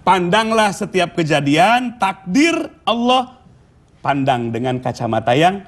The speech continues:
batin dan berbaik sangka kepada Allah Subhanahu wa Ta'ala.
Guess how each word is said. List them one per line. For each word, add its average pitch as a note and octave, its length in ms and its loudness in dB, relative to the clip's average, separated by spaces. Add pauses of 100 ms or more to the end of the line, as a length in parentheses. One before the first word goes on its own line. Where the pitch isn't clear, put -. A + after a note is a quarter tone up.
(260)
batin E3 480 -2 (240)
dan B2+ 240 0
berbaik G#2+ 400 -2
sangka G2+ 240 -4
kepada A#2 480 0 (320)
Allah A#2 320 -2
Subhanahu G2 640 -6
wa G1+ 80 -6
Ta'ala. - 560 -12